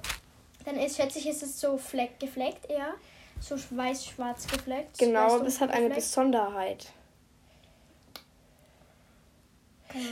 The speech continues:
Speaker 1: Ahnung.
Speaker 2: Ah, ich hab das
Speaker 1: Der Rocco
Speaker 2: so
Speaker 1: hat ja noch zweifarbige Mähne, gell?
Speaker 2: Nein, die Besonderheit. Ja, ich krieg das nicht mehr von meinem Daumennagel.
Speaker 1: Du musst so nach vorne biegen, dann geht's.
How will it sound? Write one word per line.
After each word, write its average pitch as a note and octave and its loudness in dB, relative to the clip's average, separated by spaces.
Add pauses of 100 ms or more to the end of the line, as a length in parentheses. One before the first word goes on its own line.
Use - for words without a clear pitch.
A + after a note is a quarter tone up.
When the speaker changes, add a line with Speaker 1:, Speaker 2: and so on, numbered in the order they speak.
Speaker 1:
Ahnung. A#3 -10
Speaker 2:
Ah, C4 6
ich C#4 4
hab C4+ 2
das C4+ -2
Speaker 1:
Der C#4 -2
Rocco C#4 2
Speaker 2:
so - 0
Speaker 1:
hat D#4+ 0
ja D4+ 2
noch D4 -6
zweifarbige C4+ -6
Mähne, B3 -4
gell? B3 -8 (960)
Speaker 2:
Nein, C4 0 (260)
die - -4
Besonderheit. C4+ 8 (500)
Ja, E4 2
ich D#4+ 2
krieg E4 -2
das D#4+ 0
nicht D#4 -2
mehr D4 2
von D4 -6
meinem C#4 -2
Daumennagel. C4+ -4 (880)
Speaker 1:
Du C#4+ -8
musst C#4 -6
so D4 -4
nach C#4 -6
vorne C4 -4
biegen, B3+ -8
dann B3 -6
geht's. B3 -12